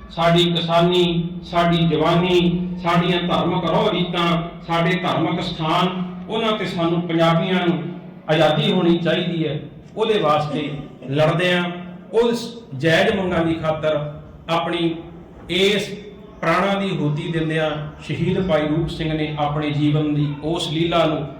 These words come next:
ਉਸ ਝੂਠੇ ਪੁਲਿਸ ਮੁਕਾਬਲੇ ਵਿੱਚ ਸ਼ਹੀਦੀ ਦੇ ਕੇ ਆਪਣਾ ਇਹ ਯੋਗਦਾਨ ਪਾਇਆ ਹੈ,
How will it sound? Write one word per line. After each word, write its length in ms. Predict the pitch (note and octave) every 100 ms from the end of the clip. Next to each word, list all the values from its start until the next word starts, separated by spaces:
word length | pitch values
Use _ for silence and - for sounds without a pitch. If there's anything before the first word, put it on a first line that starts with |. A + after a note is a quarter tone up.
| - - F3
ਉਸ 260 | F#3+ F#3+
ਝੂਠੇ 320 | E3 C#3+ E3
ਪੁਲਿਸ 320 | E3+ F3 F3 F#3
ਮੁਕਾਬਲੇ 480 | E3 D#3 D3+ D#3
ਵਿੱਚ 140 | D3+ D3
ਸ਼ਹੀਦੀ 540 | D3 E3 C#3+ B2+ D#3+
ਦੇ 80 | D#3
ਕੇ 500 | D3 D3+ D3 D3 - - - - - D#3+
ਆਪਣਾ 600 | D#3+ E3 D#3+ D3+ D3 - - - -
ਇਹ 240 | E3+ E3 B2+
ਯੋਗਦਾਨ 600 | C#3+ E3 G3+ F#3 F#3 -
ਪਾਇਆ 240 | D3+ D3+
ਹੈ, 340 | C#3+ C#3+ -